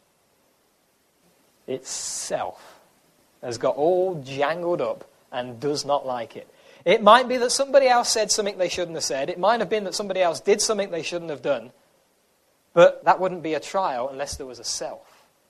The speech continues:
So when you find out what the s-, problem is, and you recognize the problem, surrender to Jesus Christ.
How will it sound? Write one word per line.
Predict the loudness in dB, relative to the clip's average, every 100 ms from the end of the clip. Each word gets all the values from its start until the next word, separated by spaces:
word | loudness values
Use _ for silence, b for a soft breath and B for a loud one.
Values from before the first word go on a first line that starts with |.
| _ _
So | 6 8 10
when | 10 8
you |
find | 4 4 4 4
out | 2 4
what | 4 4
the |
s-, | 0 -6
problem | 4 6 6 2
is, | -2 -2 -6 -10 b b _ _ _ _ _ _ _ _ _ _ _ _ _
and | -8 0
you |
recognize | 4 2 2 -2 -2 -4
the |
problem, | -6 -6 -6 -8 -8
surrender | -6 -6 -8 -6 -6 -6 -8 -8 -10 _
to | -18
Jesus | -16 -14 -14 -12 -14
Christ. | -14 -20 -20 -20